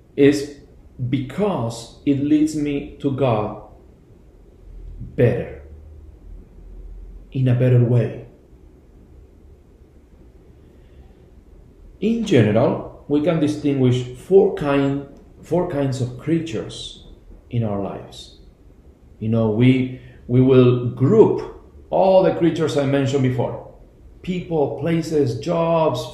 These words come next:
friendships, desires, thoughts, money. Okay. We'll group them in four.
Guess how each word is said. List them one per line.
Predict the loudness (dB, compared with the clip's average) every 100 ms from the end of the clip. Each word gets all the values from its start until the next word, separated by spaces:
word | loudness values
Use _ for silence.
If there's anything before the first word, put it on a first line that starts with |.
| -6
friendships, | -4 -2 -4 -2 2 2 0 -6 -16 -20 -20 -12
desires, | -6 -4 -2 0 2 4 4 2 -2 -8
thoughts, | -4 -2 -2 -4 -6 0
money. | 2 2 2 0 -2 -2 -4 -6 -16 -20 -20 -20 -20 -20 -20 -20 -20 -20 -20 -20 -20 -20 -20 -20 -20 -10
Okay. | -8 -8 -12 -18 -20 -20 -20 -20 -20 -20 -20 -8
We'll | 0 2 2
group | 2 2 2
them | -2 -2
in | 0 0
four. | 2 2 2 -4 -14